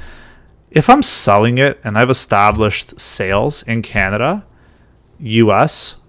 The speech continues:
wherever, you have something called common law rights to those sales. Now, even though somebody else owned the Ferta trademark before me, and I trademarked Ferta Boys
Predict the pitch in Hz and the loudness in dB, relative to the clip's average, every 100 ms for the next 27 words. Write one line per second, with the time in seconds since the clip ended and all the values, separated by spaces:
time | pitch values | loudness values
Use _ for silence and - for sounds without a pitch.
0 | - 110 113 123 107 95 - _ _ _ | -10 0 4 4 4 -4 -14 _ _ _
1 | _ - 127 175 208 226 - 170 170 - | _ -10 2 4 6 4 0 0 -2 0
2 | 123 - - - 131 139 139 110 104 104 | -2 -2 -8 2 4 4 2 0 2 4
3 | 113 104 98 101 - - - _ _ _ | 4 2 -2 -2 -2 -10 -12 _ _ _
4 | _ - 101 202 196 - 165 104 - - | _ -4 0 0 0 2 4 4 -2 -14
5 | - - - 131 160 170 110 - 160 202 | -20 -20 -12 0 6 6 6 2 0 2
6 | 220 208 - 151 147 120 107 110 - 123 | 2 2 2 0 0 0 0 -2 -2 -2
7 | 127 113 - _ - 117 107 107 - 104 | 0 -2 -4 _ -6 0 2 0 -4 -6
8 | 104 107 107 - 104 - 98 101 127 190 | -4 -4 -6 -8 -16 -10 -6 -4 -2 -4
9 | 247 _ _ _ _ _ _ _ _ _ | -6 _ _ _ _ _ _ _ _ _
10 | 117 113 113 123 - _ - - 135 120 | -4 2 4 4 2 _ -2 4 4 4
11 | 117 104 - 131 117 107 95 101 98 131 | 2 0 -2 4 4 4 0 0 4 4
12 | 226 - - | 2 -4 -10